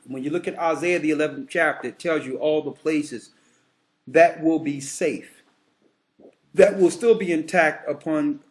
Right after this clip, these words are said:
Christ's return. Well, I will, what I will say is the best thing to do is to operate or speak to an elder or deacon that's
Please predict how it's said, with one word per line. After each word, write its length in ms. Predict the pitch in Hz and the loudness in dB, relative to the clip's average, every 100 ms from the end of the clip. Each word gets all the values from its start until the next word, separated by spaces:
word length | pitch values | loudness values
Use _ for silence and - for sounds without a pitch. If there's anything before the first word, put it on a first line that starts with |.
| _ | _
Christ's 480 | - 165 151 139 127 | -4 0 0 -2 -8
return. 500 | 117 123 - 127 - _ _ _ _ _ _ _ - _ _ _ _ - | -10 -8 -6 -6 -8 _ _ _ _ _ _ _ -20 _ _ _ _ 0
Well, 180 | 165 165 | 2 4
I 100 | 165 | 4
will, 380 | 190 226 226 | 8 8 8
what 200 | 160 165 | 4 2
I 180 | 165 214 | 4 4
will 220 | 214 175 | 4 0
say 500 | 156 - 143 113 110 - | -2 -4 -2 -4 -10 -10
is 500 | 139 131 127 123 - _ _ _ _ _ _ _ _ _ | -4 -4 -4 -10 -20 _ _ _ _ _ _ _ _ _
the 100 | 143 | -8
best 300 | 135 170 175 | 4 6 6
thing 160 | 185 165 | -2 -4
to 40 | |
do 320 | 151 160 151 | -2 2 4
is 300 | 156 170 143 - | 4 0 -4 -6
to 300 | 143 135 - | -6 -6 -2
operate 600 | 156 165 151 139 127 123 - | -2 -2 -4 -4 -6 -10 -10
or 240 | 131 123 | -8 -8
speak 400 | - - 185 185 | -12 -12 -12 -12
to 120 | - 156 | -8 -6
an 240 | 135 135 | -6 -8
elder 380 | 170 180 165 156 | -6 -4 -4 -4
or 260 | 143 - 139 | -6 -6 -10
deacon 600 | 123 160 180 - 101 - _ _ _ _ _ _ _ _ - | -8 -8 -8 -8 -10 -12 _ _ _ _ _ _ _ _ -4
that's 240 | 151 151 | -2 -2